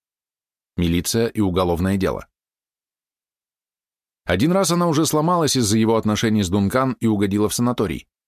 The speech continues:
Неужели все начинается снова? Бессонные ночи,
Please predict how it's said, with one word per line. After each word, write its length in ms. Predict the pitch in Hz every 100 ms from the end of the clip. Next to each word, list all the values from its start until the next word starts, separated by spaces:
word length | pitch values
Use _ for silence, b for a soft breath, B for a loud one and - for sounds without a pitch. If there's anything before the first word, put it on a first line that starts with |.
| _ _ _
Неужели 420 | 80 76 73 80
все 160 | 80 87
начинается 560 | 87 - 92 92 - 101
снова? 380 | 117 107 71 - _ _ _ _ -
Бессонные 500 | 92 - 127 113 104
ночи, 400 | 95 107 - 107